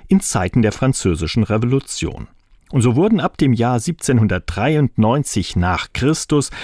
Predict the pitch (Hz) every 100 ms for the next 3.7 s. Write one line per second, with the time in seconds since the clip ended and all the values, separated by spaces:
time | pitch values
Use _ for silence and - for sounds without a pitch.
0 | - - 147 202 - 196 - 107 120 151
1 | 120 87 85 85 - - 90 82 - -
2 | 76 - - - _ _ - - 156 156
3 | 113 107 - - 160 92